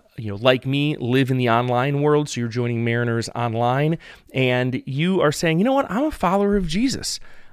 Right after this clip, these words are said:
I am a beneficiary of that goodness of God, that, that willingness to forgive, to sacrifice his son so that we could have life. And I,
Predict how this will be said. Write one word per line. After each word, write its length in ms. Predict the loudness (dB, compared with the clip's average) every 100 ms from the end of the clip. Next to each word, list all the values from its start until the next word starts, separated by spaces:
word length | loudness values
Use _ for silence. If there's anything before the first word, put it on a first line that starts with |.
| -2
I 480 | 0 2 2 2 -2 -8 -20 -20 2
am 220 | 4 4 2
a 80 | 0
beneficiary 1300 | 0 2 4 4 2 0 -2 0 0 0 0 -4 -8 -18 -20 -2
of 340 | 2 2 2
that 500 | 2 2 2 -4 -12
goodness 560 | 2 6 6 6 2 2
of 180 | -4 -2
God, 320 | -2 -2 0
that, 240 | 0 -2 -4 -6
that 220 | 0 2 4
willingness 580 | 6 6 4 2 0
to 220 | -2 -4 -4
forgive, 760 | -2 -4 -2 4 4 4 0
to 120 | -6 -4
sacrifice 560 | 0 0 0 0 -2
his 220 | 0 -2
son 280 | 0 0 0
so 140 | 0 -2
that 80 |
we 160 | -2 -4
could 140 | -2
have 180 | 0 0
life. 400 | 0 0 0 -4 -12 -20 -12 -4
And 140 | -2
I, 160 | 0